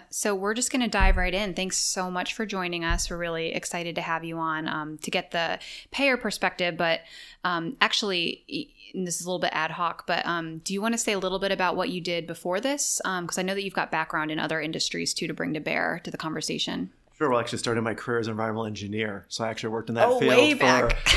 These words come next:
Speaker 2: uh, a
Speaker 1: <laughs>
Speaker 2: long time. Um, but that actually really what kinda set me up to do regulatory programs, government compliance, process flows, and things like that. Um, since that time, I've worked on Medicare programs. I've worked on commercial insurance, uh,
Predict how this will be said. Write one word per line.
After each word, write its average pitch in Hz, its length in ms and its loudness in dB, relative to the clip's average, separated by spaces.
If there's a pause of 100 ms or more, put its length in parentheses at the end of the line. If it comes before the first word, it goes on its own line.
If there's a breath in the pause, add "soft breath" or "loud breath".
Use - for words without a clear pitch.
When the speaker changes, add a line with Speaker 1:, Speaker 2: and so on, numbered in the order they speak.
(100)
Speaker 2:
uh, - 200 10 (100)
a - 80 10
Speaker 1:
<laughs> - 0 -
Speaker 2:
long 135 320 10
time. 107 400 0 (320 loud breath)
Um, 110 400 0
but 120 100 0
that 120 160 2
actually 120 460 -2 (160)
really 117 260 -2
what 110 160 -4
kinda 113 160 -4
set 107 220 -4
me 107 80 -2
up 107 100 -6
to 120 80 -6
do 104 80 -4
regulatory 110 460 -4
programs, 107 720 0
government 113 340 2
compliance, 107 720 -2
process - 380 -8
flows, 110 540 -8
and 104 100 -8
things 104 220 -10
like 104 180 -8
that. 92 340 -8 (460 soft breath)
Um, 110 420 0
since 143 180 -2
that 139 100 4
time, 123 220 0
I've 107 160 2
worked 113 320 0
on 107 260 -2
Medicare 110 400 0
programs. 113 560 -4
I've 101 120 -8
worked 104 180 -6
on 101 100 -6
commercial 107 460 -4
insurance, 107 600 -6 (540 loud breath)
uh, - 200 -10